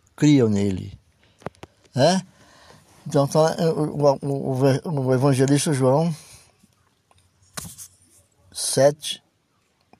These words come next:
três a cinco, textualizou essa, essa passagem,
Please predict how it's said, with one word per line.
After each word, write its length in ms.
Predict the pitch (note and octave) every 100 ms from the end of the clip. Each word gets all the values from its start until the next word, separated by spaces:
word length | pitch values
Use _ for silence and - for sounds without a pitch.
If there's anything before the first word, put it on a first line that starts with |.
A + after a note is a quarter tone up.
| _
três 240 | - C3 A#2+
a 60 |
cinco, 460 | A2+ - D#3 D3+ - _ _ _ _ _ _ _ _ _ _ _ _ _ _ _ _ _ _ -
textualizou 920 | F#3 G#3 - G3+ F#3 F#3 D3+ F3 F#3
essa, 240 | - F3+ - _ -
essa 180 | C3+ D3
passagem, 680 | E3 D3 D#3+ E3+ C#3+ A#2